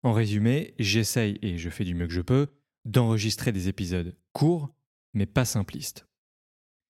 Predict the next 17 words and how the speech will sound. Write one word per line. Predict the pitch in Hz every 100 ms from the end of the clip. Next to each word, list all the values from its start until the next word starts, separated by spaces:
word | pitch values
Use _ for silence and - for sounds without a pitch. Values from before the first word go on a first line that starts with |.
| _ _ _
Dernière | 107 110 104 107 98
chose, | - 139 160 147
je | 117 107
ne | 98
veux | 104
pas | 117
polluer | - 127 120 120
chaque | 107 - 104
archive | 104 - - 101
en | 98
vous | 90
demandant | 95 98 98 98 101
de | 92
liker, | 92 101 - 120
de | 101
vous | 87 95 90
abonner | 85 95 101 110